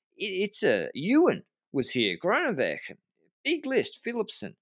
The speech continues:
like, almost better sprint field than the Vuelta, not even close,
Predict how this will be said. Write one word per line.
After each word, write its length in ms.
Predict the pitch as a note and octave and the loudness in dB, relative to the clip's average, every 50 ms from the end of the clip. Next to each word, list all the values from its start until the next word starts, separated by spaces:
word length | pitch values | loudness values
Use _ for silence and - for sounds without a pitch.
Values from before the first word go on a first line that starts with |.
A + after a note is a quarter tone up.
| _ _ _ _ _ | _ _ _ _ _
like, 380 | D3+ D3 C3 B2 - - - _ _ _ _ _ _ _ - _ _ _ _ - | 0 0 0 0 -4 -8 -16 _ _ _ _ _ _ _ -20 _ _ _ _ 0
almost 380 | G#3+ B3 A3+ D3 A#2+ A2 - - _ | 0 2 2 2 0 -2 -2 -8 _
better 280 | D#3 - E3+ D#3 B2+ | 0 2 2 4 4
sprint 260 | - - B2+ A2+ G2 | 2 2 0 -2 -2
field 240 | - - A2+ A2 G2+ | -2 -2 -2 -2 -2
than 120 | A2+ A2 G#2+ | -2 -4 -4
the 60 | G2+ | -2
Vuelta, 440 | G#2+ C#3 E3+ A3 A3+ - - E2 - | 0 0 0 0 0 -2 -8 -8 -6
not 160 | F#2+ A2+ A2 G#2 | -4 -2 -2 -2
even 200 | G2 G2 F2 - | -4 -6 -10 -12
close, 560 | - - E3+ G#3 C#4 E4 - - - - - | -12 -6 -4 -2 -2 -2 -4 -6 -8 -8 -10